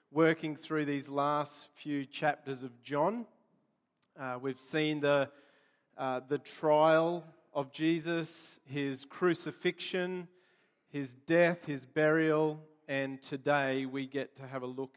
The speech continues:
at his resurrection. And, and if you've been tracking with us,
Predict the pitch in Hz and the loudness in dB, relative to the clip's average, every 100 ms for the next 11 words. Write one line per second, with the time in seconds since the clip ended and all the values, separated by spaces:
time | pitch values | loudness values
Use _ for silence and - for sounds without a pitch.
0 | - 127 123 _ 139 127 123 120 - _ | -10 -8 -8 _ -8 -8 -8 -16 -20 _
1 | _ - 135 127 117 131 127 - 107 107 | _ -6 -6 -6 -4 -4 -4 -12 -16 -20
2 | _ _ _ _ _ _ _ _ _ _ | _ _ _ _ _ _ _ _ _ _
3 | _ _ _ _ _ _ _ _ _ _ | _ _ _ _ _ _ _ _ _ _
4 | _ _ _ _ - 151 156 156 151 156 | _ _ _ _ -8 -8 -6 -4 -2 -2
5 | 190 175 185 - - 185 - 180 160 139 | -4 -2 -2 -2 0 0 0 -4 -2 0
6 | 135 131 - - - | 0 0 -2 -14 -16